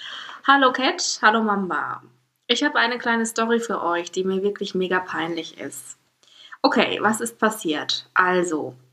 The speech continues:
ich war das erste Mal bei den Schwiegereltern zu Besuch und ich war furchtbar nervös.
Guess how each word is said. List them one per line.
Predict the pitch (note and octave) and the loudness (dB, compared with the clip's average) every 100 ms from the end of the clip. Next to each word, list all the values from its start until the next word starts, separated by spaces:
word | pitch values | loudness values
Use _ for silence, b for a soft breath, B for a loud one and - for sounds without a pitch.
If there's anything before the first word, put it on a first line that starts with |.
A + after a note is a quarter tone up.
| _ | _
ich | - - | -6 4
war | A#3 | 4
das | A#3 A3+ | 6 2
erste | G3+ G#3+ A#3 B3+ | 2 2 2 0
Mal | G#3+ F3+ F#3+ | 2 4 2
bei | G#3 | 0
den | F3 F3+ | -4 -2
Schwiegereltern | - G3 G3 F3 E3 E3+ E3 | -4 -2 -2 -2 -4 -8 -10
zu | - E3 | -8 -10
Besuch | E3 E3 G3 A3+ A#3 - _ - | -8 -6 -2 0 -2 -6 _ -4
und | G#3 | 0
ich | G#3 G#3 | 0 0
war | F#3 | -2
furchtbar | - A3 G#3 - - E3+ | 2 2 2 -2 -6 -6
nervös. | E3+ E3 C#3+ D3 - | -6 -8 -10 -10 -14